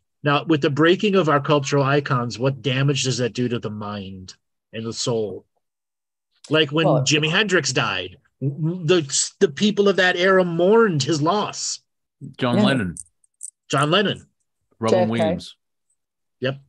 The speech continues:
Speaker 3: Yeah, um, even,
Speaker 2: Oh,
Speaker 3: like,
Speaker 2: Robin
Speaker 3: J F K
Speaker 2: Williams.
Speaker 3: wasn't a hundred percent awesome, and, uh, you can see all the, I've heard people go through the list of all the stuff he, he, he did badly, and, like, yeah, but still getting his head blown off in public's not really
Speaker 2: In the,
Speaker 3: a, a,
Speaker 2: in the
Speaker 3: a good
Speaker 2: moment that
Speaker 3: thing.
Speaker 2: he died, and in the twenty-four hours or twenty-four to forty-eight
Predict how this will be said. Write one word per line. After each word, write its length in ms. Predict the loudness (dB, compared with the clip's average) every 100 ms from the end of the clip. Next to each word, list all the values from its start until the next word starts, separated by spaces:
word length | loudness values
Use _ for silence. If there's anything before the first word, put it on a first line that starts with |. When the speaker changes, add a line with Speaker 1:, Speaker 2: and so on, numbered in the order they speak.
| _ _ _ _ _ _ _ _ -6
Speaker 3:
Yeah, 200 | -4 -2
um, 480 | 0 0 0 -2 -4
even, 340 | -2 -2 -4 -4
Speaker 2:
Oh, 40 |
Speaker 3:
like, 160 | -4 -4
Speaker 2:
Robin 140 | -6
Speaker 3:
J 100 | -2 -2
F 80 | -2
K 80 | -4
Speaker 2:
Williams. 120 | -2
Speaker 3:
wasn't 200 | -2 -2
a 20 | -4
hundred 200 | -6 -8
percent 280 | -10 -10 -6
awesome, 460 | -4 -4 -6 -8
and, 320 | -6 -4 -6 -4
uh, 100 | -4
you 160 | -4
can 120 | -6
see 260 | -6 -4 -2
all 100 | -4
the, 180 | -4 -6 -12 -20 -20 -16 -8
I've 140 | -4
heard 200 | -4 -4
people 220 | -2 -2
go 160 | -2 -4
through 160 | -4
the 60 | -4
list 280 | -2 -4 -4
of 100 | -4
all 140 | -4
the 80 | -6
stuff 260 | -8 -8 -6
he, 380 | -10 -10 -12 -16
he, 80 | -10
he 140 | -6 -6
did 240 | -6 -6
badly, 440 | -2 -2 0 -2 -6
and, 80 |
like, 160 | -6 -8
yeah, 460 | -2 0 0 -2 -6
but 180 | -6 -6
still 340 | -4 0 0 0
getting 320 | -4 -4 -4
his 140 | -4
head 200 | -4 -4
blown 300 | -2 -2 -2
off 160 | -4 -6
in 100 | -6
public's 460 | -2 -2 -4 -8
not 180 | -6 -4
really 360 | -4 -4 -2 4
Speaker 2:
In 80 | 6
the, 200 | 6 2
Speaker 3:
a, 60 |
a, 40 | 4
Speaker 2:
in 140 | 6
the 80 | 6
Speaker 3:
a 20 |
good 40 |
Speaker 2:
moment 240 | 6 6 4
that 60 | 4
Speaker 3:
thing. 100 | 4
Speaker 2:
he 80 |
died, 340 | 4 4 4 0
and 80 | -2
in 120 | -2
the 60 | -2
twenty-four 500 | -4 -6 -6 -6 -4
hours 340 | -4 -6 -8
or 60 | -14
twenty-four 360 | -8 -8 -4 -6
to 20 |
forty-eight 400 | -2 -4 -2 -6